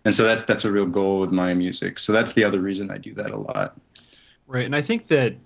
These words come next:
Speaker 2: for the audience in particular, that you have to deal with the idea of, uh, something I read in a book once. Uh, they were talking about, uh,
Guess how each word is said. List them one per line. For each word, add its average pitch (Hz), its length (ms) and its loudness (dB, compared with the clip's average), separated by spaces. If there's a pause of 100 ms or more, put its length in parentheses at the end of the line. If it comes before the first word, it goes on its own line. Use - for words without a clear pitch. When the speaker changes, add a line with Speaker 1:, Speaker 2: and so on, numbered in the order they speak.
(380)
Speaker 2:
for 160 200 0
the 147 140 2
audience 135 540 2
in 117 80 -2
particular, 104 800 -2
that 104 440 -2 (1000)
you 143 160 2
have 160 160 2
to 151 80 -2
deal 151 240 6
with 127 240 2
the 120 160 4
idea 117 340 4
of, 107 540 0
uh, 98 360 2 (640)
something 127 220 4
I 113 60 4
read 110 220 4
in 107 60 2
a 104 40 2
book 101 260 2
once. 104 380 2
Uh, 110 160 4
they 110 40 2
were 104 60 2
talking 117 220 2
about, 107 440 2
uh, 107 220 4